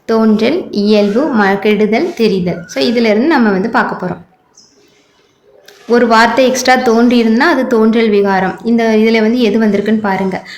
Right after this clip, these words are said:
மட்பாண்டம், மரவேர், மணிமுடி, ஆ, கடைத்தெரு. அடுத்தது வந்து இயல்புனா ரெண்டு வார்த்தைகள் சேர்ந்து இயல்பாவே ஒரே மாதிரி இருக்கும்.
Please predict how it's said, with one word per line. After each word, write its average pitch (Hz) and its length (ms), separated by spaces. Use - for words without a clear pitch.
மட்பாண்டம், 220 680
மரவேர், 214 680
மணிமுடி, 214 760
ஆ, 208 160
கடைத்தெரு. 208 440
அடுத்தது 233 440
வந்து 220 640
இயல்புனா 254 800
ரெண்டு 233 380
வார்த்தைகள் 220 500
சேர்ந்து 240 360
இயல்பாவே 226 680
ஒரே 220 240
மாதிரி 202 320
இருக்கும். 180 320